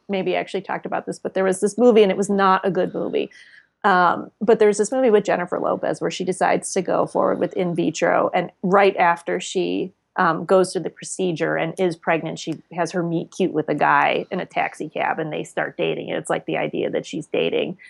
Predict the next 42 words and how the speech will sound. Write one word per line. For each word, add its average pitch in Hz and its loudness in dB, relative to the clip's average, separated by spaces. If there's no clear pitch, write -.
while 151 2
she's 160 -8
pregnant - -4
and - -4
everything. - -2
And 254 0
I 403 0
just 480 4
thought 196 0
that 170 0
was - -4
such, 196 -4
like, 185 -2
a 165 0
neat 190 4
idea. 165 4
I 160 2
don't 156 -2
think - -8
the 156 -4
execution 170 -4
of 175 -2
the 180 0
movie 190 6
was 196 6
that 220 -2
great. 226 4
Um, 214 6
but, 254 6
um, 240 0
you 302 2
know, 453 4
eh, - -6
well, 302 2
it's - 0
so 440 4
hard 240 -2
for 233 -2
me 220 0
because 214 -2
I 220 2
never 208 2